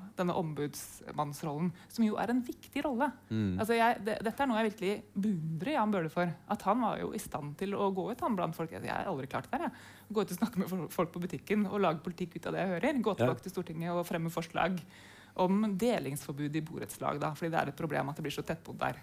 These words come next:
Speaker 2: Ja, ja.
Speaker 1: Eh, så dritviktig, sant?
Speaker 2: Ja.
Speaker 1: Men, men, eh, eh, når, når det der blir helt ubalansert, og du mister de som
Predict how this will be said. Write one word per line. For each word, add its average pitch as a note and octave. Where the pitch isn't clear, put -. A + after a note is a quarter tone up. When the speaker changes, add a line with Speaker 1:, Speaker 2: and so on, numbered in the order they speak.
Speaker 2:
Ja, A#2
ja. A2+
Speaker 1:
Eh, F#3+
så A#3+
dritviktig, A#3+
sant? C4+
Speaker 2:
Ja. C#3+
Speaker 1:
Men, A#3+
men, A3+
eh, G#3+
eh, G3+
når, G3
når G3+
det G3+
der G3
blir G#3
helt G#3+
ubalansert, F#3+
og G#3
du G#3+
mister -
de F#3
som G#3+